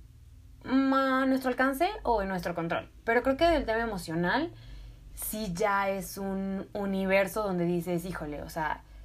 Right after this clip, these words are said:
no hay manera, no hay manera, va a pasar". Mucha gente es como de, "Prepárate para el dolor", o, pero yo creo que no hay como un manual o un proceso o un diagrama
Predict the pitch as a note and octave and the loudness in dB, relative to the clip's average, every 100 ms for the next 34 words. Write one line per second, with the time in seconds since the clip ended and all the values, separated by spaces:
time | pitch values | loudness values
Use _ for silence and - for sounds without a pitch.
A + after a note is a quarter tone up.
0 | - - - - G3+ B3 D#4+ C#4+ A3+ F#3+ | -20 -20 -20 -10 2 6 8 6 4 0
1 | D3 - - G#3+ C4+ E4 E4+ D4 C#4+ D4 | -2 -8 -4 4 6 8 6 6 4 4
2 | B3+ B3+ B3 A3+ B3 E4+ - - - - | 2 0 2 4 6 4 -2 -20 -20 -20
3 | - - - - - - A#3+ C#4+ D4 C4+ | -18 -20 -20 -20 -20 -2 4 6 4 0
4 | B3+ C4 B3+ A3 G3+ F3 G3+ - B3 B3 | 2 0 -2 -4 -4 -2 0 6 6 6
5 | G3+ - F3+ F#3 G#3+ C4+ C#4 C#4 C#4 A3 | 2 0 2 2 4 6 6 4 4 2
6 | F#3 - - A3 A3 A3 B3+ B3+ C4+ C4 | 0 -4 0 2 2 4 2 4 4 6
7 | C4+ C#4+ C#4 G#3 F#3+ F3+ F3+ F3 E3+ - | 6 2 -2 -4 -2 -2 0 0 -2 -8
8 | - - - - - - - - A3 B3 | -20 -20 -20 -20 -20 -20 -18 -4 2 6
9 | C4 B3 B3+ C4 A#3 A3 G#3+ G#3 G#3 G3 | 8 6 6 2 -2 -2 -2 -2 0 4
10 | G3 G3+ F#3+ F#3+ F3+ F#3+ F3+ F#3 F3 F3 | 4 4 2 0 0 -2 -2 -2 -2 0
11 | F3+ - E3+ E3 E3+ F3 F3 F3+ F3 E3+ | -2 0 0 0 0 0 0 0 0 -2
12 | E3+ - - - F3 G3+ F#3+ E3+ D#3+ F3+ | -4 -12 -20 -16 -8 2 4 4 4 4
13 | F#3 F#3 F#3+ G3 | 4 4 0 -2